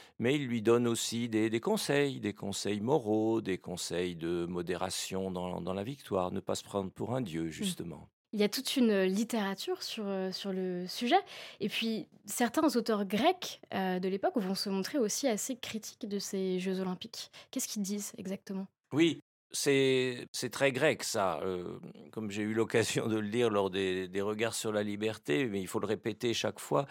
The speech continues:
Speaker 1: les Grecs ont à la fois inventé les, les choses, la théorie des choses et la critique des choses. Et donc, euh, bah, donc le, l'exemple classique, c'est celui de la démocratie, où ils ont à la fois mis en pratique la démocratie, théorisé la démocratie comme régime politique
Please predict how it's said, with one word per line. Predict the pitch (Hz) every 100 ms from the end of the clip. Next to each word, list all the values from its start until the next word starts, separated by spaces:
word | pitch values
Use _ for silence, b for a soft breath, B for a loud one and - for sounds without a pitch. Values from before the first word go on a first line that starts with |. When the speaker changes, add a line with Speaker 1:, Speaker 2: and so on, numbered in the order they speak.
| B B
Speaker 1:
les | 113 120
Grecs | 135 151 -
ont | 131
à |
la | 127
fois | - 127 123
inventé | 113 123 110 - 123
les, | 107 104 90
les | 95 101
choses, | - - 143 185 208 113 104 B B B _ _
la | - 107
théorie | 107 185 196 165 156
des | 117
choses | 113 - 151 175 131
et |
la | 110
critique | 110 - 151 - 120 104 - - _ _ -
des | 90
choses. | 85 - 92 87 107 - _
Et | -
donc, | 110 143 -
euh, | 127 117 113 104 -
bah, | - -
donc | 101 104 98
le, | 92
l'exemple | 85 82 87 98 92
classique, | 90 98 95 139 147
c'est | 110
celui | 98 98 101
de | 98
la | 95
démocratie, | 90 92 - 92 - - 180
où | 143
ils | 107
ont | 95
à | 92
la | 95
fois | - 98 98
mis | 90 104 147
en | 147
pratique | - 131 139 123
la | 113
démocratie, | 95 98 98 - 104 - 156 180 -
théorisé | - 165 165 147 135 120 127
la | 107
démocratie | 90 95 98 - 104 - 110
comme | - 90
régime | 95 90 104
politique | - 92 90 - 160 180